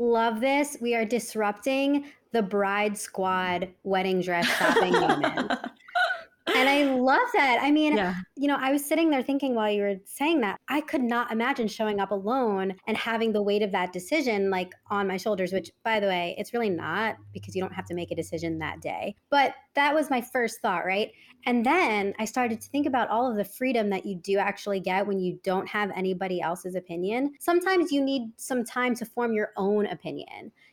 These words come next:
Speaker 1: You know, sometimes you put something on and you don't know right away. You can't, like, put a finger on it, and somebody else saying something will change your mind. Maybe not in the way that you in-,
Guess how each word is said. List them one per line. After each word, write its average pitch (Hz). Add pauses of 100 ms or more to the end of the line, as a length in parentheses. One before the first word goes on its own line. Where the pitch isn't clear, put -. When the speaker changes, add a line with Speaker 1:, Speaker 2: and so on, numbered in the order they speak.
Speaker 1:
You 247
know, 247
sometimes 285
you 254
put -
something 226
on 214 (280)
and 240
you 220
don't 277
know 240
right 220
away. 196
You 233
can't, -
like, 233 (100)
put 226
a 226
finger 202
on 233
it, 254
and 226
somebody 269
else 233
saying 254
something 208
will 214
change 254
your 208
mind. 175 (140)
Maybe 262
not 247
in 254
the 240
way 233
that 220
you 220
in-, 220